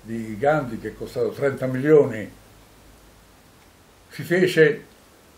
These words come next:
un progetto fatto da un illustre giurista a cui fu dato l'incarico di studiare come si fa a sciogliere un partito.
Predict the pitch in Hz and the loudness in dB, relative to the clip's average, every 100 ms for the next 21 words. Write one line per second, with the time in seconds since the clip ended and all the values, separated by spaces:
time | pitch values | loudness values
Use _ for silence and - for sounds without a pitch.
0 | - _ - - _ _ _ - _ _ | -20 _ -20 -20 _ _ _ -20 _ _
1 | _ _ - - - - 143 160 - 160 | _ _ -20 -20 -20 -14 -8 -6 2 2
2 | 143 175 160 - 135 120 165 160 - 143 | 4 2 2 0 -6 -2 0 0 -4 -4
3 | 123 147 156 147 143 226 214 160 143 127 | 0 0 0 -4 -2 -2 -2 0 -2 0
4 | 170 202 - 101 - - - - - - | 0 0 -2 -8 -12 -16 -20 -20 -20 -20
5 | - - - - - - - _ _ _ | -20 -20 -20 -20 -20 -20 -20 _ _ _
6 | _ _ _ _ _ _ _ _ _ _ | _ _ _ _ _ _ _ _ _ _
7 | 110 - 135 143 175 185 156 131 170 180 | -12 -10 -6 -2 2 2 0 -4 -8 -4
8 | 196 214 202 165 131 123 - 160 180 185 | 2 2 0 -4 -6 -8 -12 -6 -4 -2
9 | 156 147 147 143 139 165 - 165 156 143 | -2 -4 -6 -10 -6 -6 -6 -6 -4 -6
10 | 139 135 143 - 180 - - - | -6 -8 -10 -6 -8 -8 -14 -20